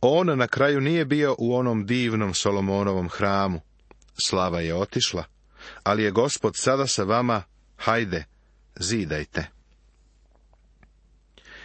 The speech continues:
I danas ima mnogo vremešnih ljudi koji obeshrabruju Božje delo.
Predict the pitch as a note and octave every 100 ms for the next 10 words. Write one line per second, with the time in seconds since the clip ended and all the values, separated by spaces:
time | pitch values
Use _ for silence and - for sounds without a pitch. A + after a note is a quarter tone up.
0 | - _ C3 C3 F#3 F#3 - D#3+ C3+ B2
1 | D#3 D3 A2+ B2+ B2 G2+ - G#2 - G#2
2 | A#2+ B2 A#2+ - A2+ A2 G2 F2 - -
3 | A#2 A#2+ A#2 E2+ D2+ E2+ D#2+ D#2+ D2+ F2+
4 | D#2+